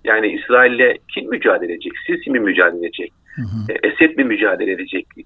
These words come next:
Speaker 1: Kim mücadele edecek? Yani ortada öyle bir faktör, öyle bir aktör yok. Yani hep
Speaker 2: Evet.
Speaker 1: bir sefer, e, ülkelerin tamamı tarih sahnesinin,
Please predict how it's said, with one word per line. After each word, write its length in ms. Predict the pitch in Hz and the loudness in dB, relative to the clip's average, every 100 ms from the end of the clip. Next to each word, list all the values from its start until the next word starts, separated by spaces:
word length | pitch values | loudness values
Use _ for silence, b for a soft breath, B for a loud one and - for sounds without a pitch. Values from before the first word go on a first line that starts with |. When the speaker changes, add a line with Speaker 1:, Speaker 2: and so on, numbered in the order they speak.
| - | -2
Speaker 1:
Kim 160 | - 311 | 2 4
mücadele 460 | 269 196 180 92 | 6 4 4 0
edecek? 280 | 87 - 87 | -4 -8 -4
Yani 360 | 104 101 104 104 - | 2 2 2 -2 -4
ortada 500 | 107 107 113 120 117 B B B _ - | -2 2 6 6 4 B B B _ -2
öyle 240 | 107 113 | 2 2
bir 80 | 117 | 2
faktör, 520 | - 120 110 127 120 | 2 2 2 0 2
öyle 240 | 110 120 117 | 2 2 0
bir 200 | 123 - _ _ _ _ _ _ _ _ _ | -2 -4 _ _ _ _ _ _ _ _ _
aktör 380 | - - 190 202 | -6 0 4 6
yok. 240 | - - | 6 4
Yani 260 | 101 104 104 | 0 2 2
hep 80 | 120 | 0
Speaker 2:
Evet. 240 | 123 110 | 0 0
Speaker 1:
bir 160 | - - | -2 0
sefer, 260 | 123 135 127 B B _ - | 4 4 4 B B _ -10
e, 40 | |
ülkelerin 600 | 104 - 107 135 131 131 | -8 -6 -4 -2 0 0
tamamı 580 | - 151 214 120 110 285 - _ _ - | -2 2 4 4 0 -4 -8 _ _ -8
tarih 360 | - 117 156 | 0 2 2
sahnesinin, 720 | - 139 127 117 - 117 160 | 4 4 4 0 -2 -2 -2